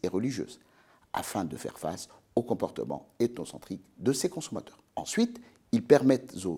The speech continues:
professionnels du marketing de comprendre comment la religiosité et l'ethnocentrisme des consommateurs peuvent affecter l'intention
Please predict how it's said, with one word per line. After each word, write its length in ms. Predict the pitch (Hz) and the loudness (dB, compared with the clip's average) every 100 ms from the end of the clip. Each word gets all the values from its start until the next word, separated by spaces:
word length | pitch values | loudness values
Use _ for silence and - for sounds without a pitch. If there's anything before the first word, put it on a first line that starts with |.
| - | -6
professionnels 600 | - 147 175 175 180 160 | 0 2 4 4 2 2
du 100 | 113 | 0
marketing 480 | 104 - 80 156 208 - - | -2 -4 -6 -4 -6 -8 -8
de 80 | - | -4
comprendre 480 | 92 113 - 220 - | 0 0 0 -2 2
comment 240 | - 160 | 2 4
la 140 | 196 127 | 4 2
religiosité 800 | - 208 185 170 143 - - - - - - | 2 2 2 0 0 -4 -6 -8 -20 -8 0
et 40 | |
l'ethnocentrisme 760 | 107 110 160 139 - 190 - | 0 2 4 2 2 -6 -6
des 100 | 139 | -8
consommateurs 560 | 92 110 107 95 - 202 - - _ | -6 -4 -2 0 0 0 -4 -20 _
peuvent 200 | - 120 - | 0 2 2
affecter 580 | 214 - - 87 - - | 2 0 -2 -6 -8 -8
l'intention 540 | 104 98 98 82 90 | -6 -6 -6 -8 -8